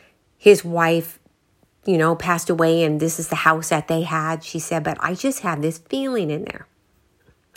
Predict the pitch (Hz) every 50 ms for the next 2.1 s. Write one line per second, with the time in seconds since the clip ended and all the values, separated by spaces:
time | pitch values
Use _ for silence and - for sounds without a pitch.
0 | - - - - - - _ _ _ _ _ _ _ _ _ _ _ _ _ _
1 | _ _ _ _ - - 185 180 - - 185 160 143 - - 220 233 254 277 294
2 | 285 -